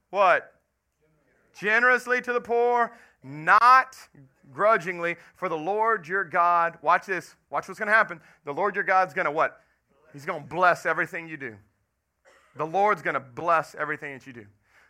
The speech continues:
So here's how, here's how these two work. Selfishness and grudging. Selfishness attacks on the front end before you give. Like, you know you need to be generous,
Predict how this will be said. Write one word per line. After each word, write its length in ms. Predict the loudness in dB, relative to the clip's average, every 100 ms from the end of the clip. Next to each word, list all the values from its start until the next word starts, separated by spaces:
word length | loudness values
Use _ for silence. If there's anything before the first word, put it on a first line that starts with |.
| _
So 200 | -10 -8
here's 240 | -4 -2 4
how, 220 | 4 4
here's 220 | -2 0
how 140 | 0 0
these 200 | -4 -8
two 160 | -8
work. 260 | -4 -6 -6
Selfishness 840 | -6 -2 0 -2 -6 -4 -4 -6 _ _ _ _ -12
and 140 | -10
grudging. 460 | -2 0 0 -4 -18 _ _ _ _ _ _ _ _
Selfishness 1160 | -16 0 4 4 4 -4 -6 -10 -10 -12 -16 _ _ -6
attacks 640 | -6 -2 0 0 -2 -20 _
on 140 | -10 -8
the 80 | -8
front 360 | -2 0 2
end 280 | 0 -4 -6
before 360 | -12 -8 -8 -6
you 140 | -8
give. 400 | -12 -12 -14 _ _ _ _ _ _ _ _ _ _ _ _ -4
Like, 280 | -4 -4 _ _ _ _ _
you 100 | -8
know 160 | 0 0
you 140 | 0
need 100 | -6
to 60 | -6
be 100 | -6
generous, 480 | -2 0 -2 -4